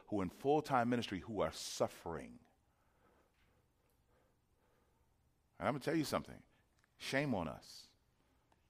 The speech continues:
Shame on us not taking care of God's people. So, not only does he exemplify ministry and identify ministry, clarify, he applies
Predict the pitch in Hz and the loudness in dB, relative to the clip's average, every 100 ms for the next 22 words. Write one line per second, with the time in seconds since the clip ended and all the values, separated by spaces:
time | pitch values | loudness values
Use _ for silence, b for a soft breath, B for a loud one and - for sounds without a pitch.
0 | _ 139 135 107 90 90 98 - 101 98 | _ -2 2 2 0 -2 -4 -4 -8 -4
1 | 101 82 87 85 - - - - - _ | -4 -2 0 0 -2 -12 -16 -20 -20 _
2 | _ _ _ _ _ b b - 131 147 | _ _ _ _ _ b b 8 12 12
3 | 170 B 101 120 143 143 131 127 113 127 | 12 B 10 12 12 12 12 10 8 4
4 | 107 87 139 135 131 127 127 127 - 139 | 4 4 4 4 6 6 8 4 2 0
5 | 135 135 - _ _ 90 87 120 - 113 | -2 -4 -18 _ _ -4 2 2 6 6
6 | 113 110 107 127 113 117 113 110 B - | 6 0 0 2 2 8 6 6 B -4
7 | 117 98 - - 113 101 76 64 - - | 0 0 0 8 12 12 10 2 -8 -12